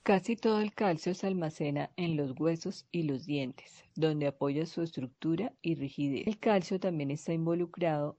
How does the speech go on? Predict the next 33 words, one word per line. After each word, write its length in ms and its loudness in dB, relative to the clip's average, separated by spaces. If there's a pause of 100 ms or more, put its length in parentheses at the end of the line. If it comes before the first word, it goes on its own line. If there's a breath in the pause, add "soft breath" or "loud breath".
en 220 -2
procesos 580 -4
de 140 0
coagulación 720 0
de 120 -2
la 120 0
sangre, 640 -2
funcionamiento 920 -2
adecuado 460 0
del 100 -2
sistema 500 -6
nervioso, 840 0
de 320 4
los 200 2
músculos, 760 -2
mantenimiento 880 -2
del 140 0
ritmo 400 -4
cardíaco. 600 0
También 640 2
hay 220 2
unos 240 0
estudios 460 0
que 80 -2
han 100 2
demostrado 800 0
el 140 0
impacto 460 -4
positivo 580 -4
que 100 -4
tiene 300 -4
el 100 -8
calcio 580 -4